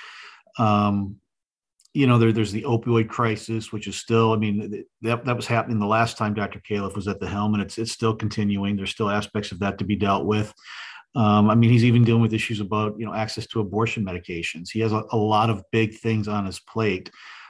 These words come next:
Um, so I, I think that, you know, I, I, I hope there's a, a place, a place in his to-do list for dietary supplements, uh, natural wellness products. The, the, but the plus side is, is that, you know, he's been very clear that he intends to use data and science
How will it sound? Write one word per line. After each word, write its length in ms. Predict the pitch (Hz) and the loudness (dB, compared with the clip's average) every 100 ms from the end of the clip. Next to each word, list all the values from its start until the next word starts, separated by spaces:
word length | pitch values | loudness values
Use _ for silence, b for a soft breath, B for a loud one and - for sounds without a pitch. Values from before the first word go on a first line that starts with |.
| B - | B -4
Um, 220 | 104 101 | -2 0
so 100 | 117 | 2
I, 140 | 117 | 2
I 40 | 127 | 2
think 240 | 147 123 | 2 2
that, 360 | 127 117 - 156 | 2 2 0 -2
you 60 | |
know, 120 | 131 110 | 2 2
I, 160 | 107 - | 0 -4
I, 320 | 120 117 117 | -2 -2 -2
I 100 | 123 | -2
hope 140 | 123 143 | -2 0
there's 140 | 120 | -4
a, 80 | 107 _ _ | -6 _ _
a 60 | 117 | -14
place, 720 | 117 - 120 117 - - - _ _ _ _ _ _ - | -8 -2 0 -2 -4 -14 -20 _ _ _ _ _ _ -16
a 60 | 147 | -14
place 440 | - 131 123 120 | -4 0 0 -2
in 220 | - 120 | -8 -8
his 220 | 104 107 - | -6 -6 -6
to-do 320 | 104 110 104 | -2 0 2
list 240 | 104 101 | 0 -2
for 220 | - 107 | -4 -4
dietary 500 | 98 95 92 - 95 90 | -2 -2 -2 -4 -6 -4
supplements, 760 | 92 85 80 85 90 - - B B B B - | -6 -6 -6 -4 -6 -8 -14 B B B B -2
uh, 160 | 95 | 0
natural 400 | 95 101 - 101 | 2 0 0 0
wellness 320 | 98 95 92 | 2 0 -2
products. 580 | - 92 73 73 - - B B B B | 0 0 0 -4 -8 -12 B B B B
The, 200 | - 123 | 0 4
the, 100 | 120 | 6
but 300 | 110 143 165 | 6 6 4
the 80 | 147 | 2
plus 300 | - 185 180 | 2 2 4
side 260 | 180 131 110 | 4 6 6
is, 180 | 107 104 | 4 2
is 100 | 101 | 0
that, 200 | 107 104 _ | 0 -2 _
you 120 | 135 | -2
know, 80 | 120 | 2
he's 120 | 113 | 2
been 200 | 98 113 | 0 -4
very 340 | 110 127 131 123 | -2 -2 -2 -2
clear 360 | - - 120 | -6 -4 -4
that 120 | 110 107 | -2 -4
he 100 | 107 | -6
intends 380 | 104 113 104 - | -6 -8 -8 -6
to 140 | 110 | 0
use 260 | 104 104 90 | 2 2 0
data 340 | 104 107 113 | 0 2 0
and 140 | 101 | -2
science 720 | - - 98 104 95 87 - | -10 -8 -4 -4 -4 -8 -14